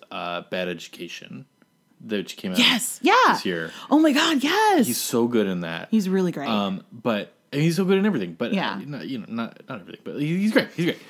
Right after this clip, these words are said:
Speaker 1: Um, I love him.
Speaker 2: But it's always fun
Speaker 1: But
Speaker 2: to go
Speaker 1: he's
Speaker 2: back and forth with him.
Speaker 1: Yeah,
Speaker 2: And,
Speaker 1: and
Speaker 2: and,
Speaker 1: he, but
Speaker 2: see him do both of them really well.
Speaker 1: Yeah, and he has big, like, acting vibes, and I don't mean that as a criticism. Like, I'm
Speaker 2: <laughs>
Speaker 1: an actor and I act.
Speaker 2: Yeah,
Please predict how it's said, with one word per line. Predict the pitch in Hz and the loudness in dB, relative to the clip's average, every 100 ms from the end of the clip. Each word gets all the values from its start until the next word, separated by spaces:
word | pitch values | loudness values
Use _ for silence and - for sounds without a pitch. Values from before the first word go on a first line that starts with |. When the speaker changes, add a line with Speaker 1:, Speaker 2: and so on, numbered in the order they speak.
| - - - - | -20 -20 -12 -2
Speaker 1:
Um, | 123 113 90 | 0 0 0
I | 120 | 2
love | 120 90 | 2 0
him. | 82 - _ - - - - | -6 -18 _ -20 -20 -10 2
Speaker 2:
But | 262 | 4
it's | 269 | 6
always | 302 320 320 | 4 4 2
fun | - 247 220 | 4 6 6
Speaker 1:
But | 208 | 4
Speaker 2:
to | 254 | 2
go | 214 | 6
Speaker 1:
he's | 214 | 6
Speaker 2:
back | 208 185 | 6 6
and | 185 | 2
forth | - 165 160 - | 0 -2 -4 -6
with | 175 | -6
him. | - 160 147 170 | -4 -6 -4 0
Speaker 1:
Yeah, | 135 90 | 0 0
Speaker 2:
And, | - 180 | 0 2
Speaker 1:
and | 175 | 4
Speaker 2:
and, | 160 190 | 4 4
Speaker 1:
he, | |
but | 185 | 2
Speaker 2:
see | - 202 | 0 0
him | 196 165 | 2 2
do | 165 165 | 0 0
both | 151 156 | -2 -4
of | 143 | -4
them | 147 | -4
really | 143 - | -4 -6
well. | - - 185 | -6 -6 -4
Speaker 1:
Yeah, | - 92 | -2 -2
and | 87 104 | -2 -4
he | 120 | 0
has | 127 107 | 0 0
big, | 104 - - 107 117 107 | -8 -16 -20 -10 -6 -4
like, | 92 85 87 - _ _ | -4 -8 -10 -16 _ _
acting | - 104 - - 101 92 90 92 | -6 -4 -6 -6 -4 -6 -10 -10
vibes, | 95 95 87 85 | -4 -2 -2 -4
and | 95 | -4
I | 92 | -4
don't | 92 92 | -4 -4
mean | 92 | -6
that | 85 85 | -6 -6
as | 82 | -10
a | |
criticism. | - 92 - 87 | -10 -12 -12 -14
Like, | 85 - 220 | -14 0 4
I'm | 226 | 4
Speaker 2:
<laughs> | 214 185 196 180 180 | 4 0 0 -2 -2
Speaker 1:
an | - | -4
actor | - 98 - 104 92 | -6 -8 -8 -6 -6
and | 95 90 | -8 -12
I | 90 | -14
act. | 90 92 - - - | -14 -16 -16 -18 -14
Speaker 2:
Yeah, | - 175 143 87 | -6 -2 0 0